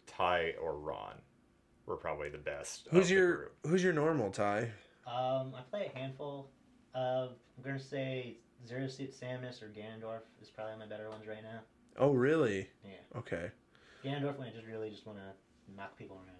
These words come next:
Speaker 1: Yeah.
Speaker 3: I love that
Speaker 2: <laughs>
Speaker 3: it, they increased his smash in the new one. Like, uh, s-, like, before he always had, like, Captain, uh,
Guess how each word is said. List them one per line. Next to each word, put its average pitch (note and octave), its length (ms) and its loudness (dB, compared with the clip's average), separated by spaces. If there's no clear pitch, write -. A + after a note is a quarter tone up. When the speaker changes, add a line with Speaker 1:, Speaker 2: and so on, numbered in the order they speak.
Speaker 1:
Yeah. F#2 320 2
Speaker 3:
I D3 80 0
love F#3 240 6
that F3+ 120 4
Speaker 2:
<laughs> - 0 -
Speaker 3:
it, D3+ 240 2
they C#3 120 -4
increased C#3 400 -4
his - 160 -8
smash A#2 460 -10
in C3+ 260 -2
the C3 40 -2
new C#3 160 -2
one. C#3 260 -6
Like, A2 180 -8
uh, G#2+ 280 -4
s-, - 100 -20
like, A2+ 220 -12
before A#2+ 240 -8
he A#2+ 60 -4
always A#2 200 -6
had, A2+ 160 -4
like, A2 200 -8
Captain, A2 600 -10
uh, F#2+ 200 -10